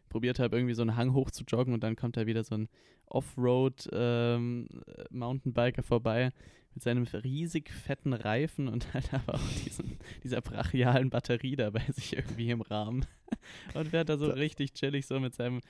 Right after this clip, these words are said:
Speaker 1: Motocross-Helm an mir vorbei und gibt noch so ein
Speaker 2: <laughs>
Speaker 1: lässiges Winken, so, "Moin."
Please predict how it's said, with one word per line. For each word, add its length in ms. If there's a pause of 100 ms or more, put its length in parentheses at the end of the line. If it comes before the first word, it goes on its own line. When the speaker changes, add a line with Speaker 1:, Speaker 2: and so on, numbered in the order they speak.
(200)
Speaker 1:
Motocross-Helm 880
an 80
mir 120
vorbei 340
und 100
gibt 160
noch 100
so 100
ein 180 (100)
Speaker 2:
<laughs> 120
Speaker 1:
lässiges 560
Winken, 300
so, 220 (140)
"Moin." 520